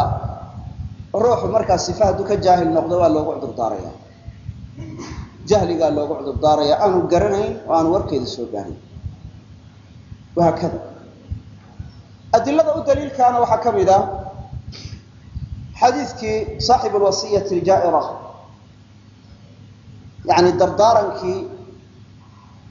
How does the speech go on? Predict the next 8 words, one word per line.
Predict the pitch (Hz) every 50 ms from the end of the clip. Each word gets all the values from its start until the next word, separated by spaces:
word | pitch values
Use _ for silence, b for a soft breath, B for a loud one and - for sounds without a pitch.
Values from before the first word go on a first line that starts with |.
| - - - - - -
xumaan | - 180 202 196 208 233 254 247
ninkii | 233 - - 208 202
u | 208
saaxiibka | - - 190 175 - 190 196 175 - -
ahaa | 160 165 175 170
ee | 165
ku | - - -
dardaarmay. | - 156 - - 147 139 135 131 135 135 135